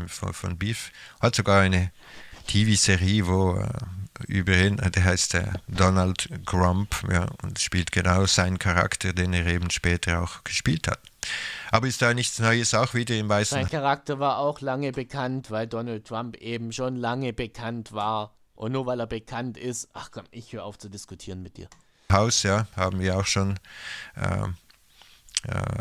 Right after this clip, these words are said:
Speaker 1: Akteure gehabt, ja, wie Reagan oder Obama war auf jeden Fall ein guter Schauspieler und die kennen sich natürlich auch.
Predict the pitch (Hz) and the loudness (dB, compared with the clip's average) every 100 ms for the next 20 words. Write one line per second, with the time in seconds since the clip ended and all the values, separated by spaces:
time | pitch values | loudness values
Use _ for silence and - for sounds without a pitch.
0 | - 98 - 101 95 101 92 90 92 - | 2 2 2 2 4 4 4 6 4 2
1 | - 92 92 - 92 90 92 95 95 101 | 0 0 -2 0 4 6 6 4 2 2
2 | 98 87 90 80 - - - - - - | 0 0 0 -4 -16 -16 -16 -12 -12 -4
3 | 95 87 92 92 90 90 90 92 90 85 | 0 2 4 2 2 2 2 2 0 0
4 | 90 87 92 92 92 - 90 90 - 90 | 0 2 0 0 0 2 2 2 0 0
5 | 90 85 87 - - 85 82 80 - - | 2 0 -2 -6 -4 -2 -2 -2 -4 -4
6 | - - - 90 - - - | -6 -6 -6 -4 -4 -4 -8